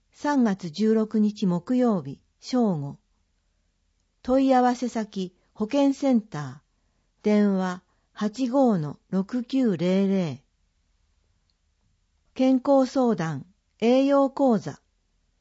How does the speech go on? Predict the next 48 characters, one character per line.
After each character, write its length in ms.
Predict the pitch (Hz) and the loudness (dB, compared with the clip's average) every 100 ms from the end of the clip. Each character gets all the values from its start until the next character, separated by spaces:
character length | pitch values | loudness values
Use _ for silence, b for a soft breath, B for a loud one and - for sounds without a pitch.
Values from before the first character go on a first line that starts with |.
| _ _ _ | _ _ _
バ 140 | 214 | 0
ラ 100 | 247 | 2
ン 100 | 285 | 2
ス 140 | 311 277 | -2 -2
の 120 | 277 | 2
良 160 | 277 269 | 4 4
い 60 | |
食 300 | - 190 220 | 2 -2 -2
事 100 | 214 | 2
の 140 | 226 220 | 2 2
取 180 | 226 | 0
り 40 | 233 | -2
方 240 | 269 269 | -2 2
に 160 | 254 202 | 2 2
つ 100 | - | -2
い 100 | 175 | -6
て、 280 | - 151 143 _ _ _ | -6 -12 -12 _ _ _
管 260 | - 262 262 | -4 0 2
理 100 | 277 | 2
栄 280 | 277 277 269 | 0 0 2
養 180 | 269 | 2
士 200 | 269 - | 0 -4
が 160 | 160 151 | -6 -6
お 100 | - | -6
話 440 | 175 214 214 226 202 | 0 2 2 0 -8
し 80 | |
し 80 | - | -8
ま 160 | 170 160 | -8 -8
す。 200 | - _ _ _ _ _ _ _ _ _ _ _ _ _ | -12 _ _ _ _ _ _ _ _ _ _ _ _ _
希 160 | - 233 | -10 -4
望 240 | 226 294 | 0 0
者 160 | 277 226 | 0 -2
に 160 | 185 156 | -2 -4
は、 220 | 147 151 _ _ - | -8 -14 _ _ 0
尿 280 | 233 262 254 | 4 4 4
検 320 | 269 240 214 | 2 0 0
査、 280 | - 143 - _ _ _ _ | -8 -14 -16 _ _ _ _
血 320 | - 214 269 | -4 -4 0
圧 260 | 277 277 - | -2 -2 -6
測 240 | 277 - | -6 -6
定 200 | - 202 | -4 -2
も 180 | 175 160 | -2 -2
行 140 | - | -4
い 240 | 175 175 165 | -2 -2 -4
ま 180 | 156 160 | -6 -10
す。 180 | - _ _ _ _ _ _ _ _ _ _ _ _ _ _ _ - | -18 _ _ _ _ _ _ _ _ _ _ _ _ _ _ _ -2
日 340 | 247 247 240 | -2 0 -2
時、 260 | 143 143 | -2 -8